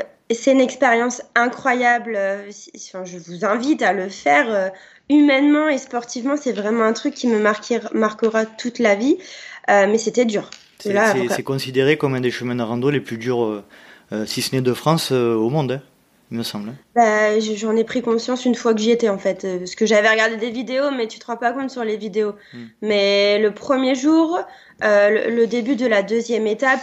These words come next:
Speaker 1: euh, je, je pense que je suis restée déjà au moins une heure assise sur un rocher parce que j'ai eu peur du vide, en fait.
Speaker 2: Ah oui.
Speaker 1: Donc, euh, bah,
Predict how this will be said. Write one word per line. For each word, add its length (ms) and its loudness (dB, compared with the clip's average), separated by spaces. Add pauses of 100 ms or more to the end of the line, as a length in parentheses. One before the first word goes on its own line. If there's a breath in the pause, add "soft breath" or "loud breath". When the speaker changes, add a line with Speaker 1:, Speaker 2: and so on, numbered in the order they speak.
Speaker 1:
euh, 400 -2
je, 160 -12
je 180 -6
pense 240 -4
que 80 -2
je 60 -4
suis 100 0
restée 300 0
déjà 340 2
au 40 -2
moins 220 0 (320 loud breath)
une 180 4
heure 160 4
assise 280 -2
sur 180 -4
un 120 -2
rocher 300 -2
parce 200 -6
que 120 -6
j'ai 160 0
eu 60 0
peur 260 -2
du 80 -6
vide, 280 2
en 100 -4
fait. 300 -4 (120 loud breath)
Speaker 2:
Ah 80 -14
oui. 120 -12 (160 loud breath)
Speaker 1:
Donc, 280 -4
euh, 720 2
bah, 540 -4